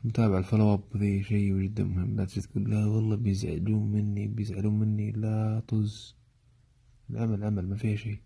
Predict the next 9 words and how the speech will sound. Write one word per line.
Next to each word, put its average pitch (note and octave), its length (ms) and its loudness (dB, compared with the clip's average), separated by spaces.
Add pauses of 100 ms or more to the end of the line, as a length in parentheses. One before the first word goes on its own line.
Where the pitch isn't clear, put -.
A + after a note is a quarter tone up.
(1200)
فولو A2+ 300 0
أب، G2 80 -2 (460)
فولو B2+ 320 4
أب G#2 200 2
جدا A2+ 300 2
مهم G2 260 2
في G2 100 -4
إدارة B2 260 -4
المشاريع. G#2+ 380 -2